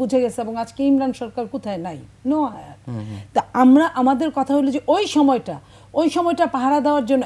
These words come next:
Speaker 1: এটা সম্ভব না। একটা মুক্তিযোদ্ধার দল, দলের সামনে যখন তার যুগপৎ আন্দোলনকারী আরেকজনকে যখন রাজাকার সাব্যস্ত করে, যখন রাষ্ট্র যখন এরকম করে, এবং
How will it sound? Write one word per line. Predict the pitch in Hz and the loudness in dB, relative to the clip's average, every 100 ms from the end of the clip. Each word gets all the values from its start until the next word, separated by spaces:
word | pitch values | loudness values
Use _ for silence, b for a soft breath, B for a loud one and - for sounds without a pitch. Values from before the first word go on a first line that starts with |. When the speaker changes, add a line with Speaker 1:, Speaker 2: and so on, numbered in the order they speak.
| - | -2
Speaker 1:
এটা | 233 285 | -2 -2
সম্ভব | - 285 277 247 | 0 2 2 0
না। | 226 | -4
একটা | - | -2
মুক্তিযোদ্ধার | 240 294 - 349 285 247 247 302 208 | 2 2 0 0 0 0 0 0 4
দল, | 262 220 196 - b b b 220 | 4 4 0 -12 b b b -2
দলের | 196 262 294 302 - | 6 8 8 4 0
সামনে | 277 277 302 | 4 6 6
যখন | 277 294 262 269 | 4 2 2 2
তার | 262 233 | 2 2
যুগপৎ | 202 302 311 320 | 2 2 4 4
আন্দোলনকারী | 285 277 277 285 269 277 247 | 4 4 6 4 2 2 2
আরেকজনকে | 240 233 240 196 269 262 277 | 4 4 2 2 2 0 -2
যখন | 262 226 233 b b b | -2 -4 -8 b b b
রাজাকার | 208 226 233 269 254 285 | -2 2 2 2 0 -2
সাব্যস্ত | 254 233 202 302 330 - 320 | -2 -2 0 2 0 -2 -2
করে, | 320 302 269 | 0 0 0
যখন | 247 262 | 0 0
রাষ্ট্র | 226 294 - - 349 | 2 0 0 -2 2
যখন | 311 285 294 | 2 2 2
এরকম | 269 247 262 | 2 0 -2
করে, | - 240 | -2 -2
এবং | 233 | 0